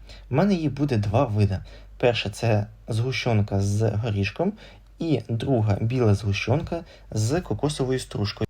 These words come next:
До кокосової стружки додаємо згущене молоко доти, поки воно не набуде однорідної консистенції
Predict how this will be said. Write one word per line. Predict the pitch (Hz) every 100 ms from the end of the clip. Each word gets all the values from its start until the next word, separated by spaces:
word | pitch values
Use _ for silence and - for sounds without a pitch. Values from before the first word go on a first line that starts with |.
| -
До | 139 202
кокосової | - - 180 120 113
стружки | 107 - 110 -
додаємо | 139 131 160 190
згущене | 127 160 - 117
молоко | 117 123 117 104 120 147 - -
доти, | 127 127 135 156 208
поки | 185 - 156 139
воно | 135
не | 123
набуде | 117 113 156 131
однорідної | 110 117 147 139 120
консистенції | 110 147 - 104 - 107 104 175 185